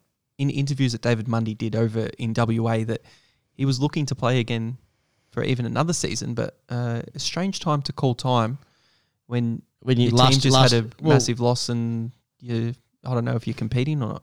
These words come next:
Speaker 1: Are
Speaker 2: I
Speaker 1: they
Speaker 2: mean, he
Speaker 1: trying
Speaker 2: was,
Speaker 1: to
Speaker 2: he was
Speaker 1: get a
Speaker 2: in
Speaker 1: little bit
Speaker 2: contention
Speaker 1: extra?
Speaker 2: last year for an All-Australian, Pez. Like, y-, you know, he's, he'd probably be one of their, I don't know if he's probably their best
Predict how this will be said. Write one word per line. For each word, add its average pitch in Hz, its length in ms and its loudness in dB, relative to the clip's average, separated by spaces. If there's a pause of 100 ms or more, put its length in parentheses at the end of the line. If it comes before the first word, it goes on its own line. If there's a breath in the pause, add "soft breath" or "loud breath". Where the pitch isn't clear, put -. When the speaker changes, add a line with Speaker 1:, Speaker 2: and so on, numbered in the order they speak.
Speaker 1:
Are 139 60 -4
Speaker 2:
I - 20 6
Speaker 1:
they 143 40 6
Speaker 2:
mean, 135 80 10
he 139 40 12
Speaker 1:
trying 151 160 10
Speaker 2:
was, 127 80 6
Speaker 1:
to 117 80 -2
Speaker 2:
he 147 60 4
was 147 60 8
Speaker 1:
get 139 60 10
a - 40 10
Speaker 2:
in 127 40 8
Speaker 1:
little 123 120 6
bit - 20 4
Speaker 2:
contention 127 240 8
Speaker 1:
extra? 113 60 6
Speaker 2:
last 127 240 6
year 113 100 4
for 117 100 4
an 110 60 6
All-Australian, 107 480 2
Pez. 104 460 -2
Like, 107 320 0 (440 loud breath)
y-, 175 60 -6
you 160 220 -4
know, 131 160 4
he's, 131 280 4
he'd 139 200 6
probably 139 260 8
be 120 140 6
one 117 180 6
of 113 80 6
their, 107 260 4 (460)
I 98 240 -2
don't 98 80 2
know 90 80 0
if 90 60 -6
he's 92 100 -4
probably 98 220 -2
their 85 120 -2
best - 560 -4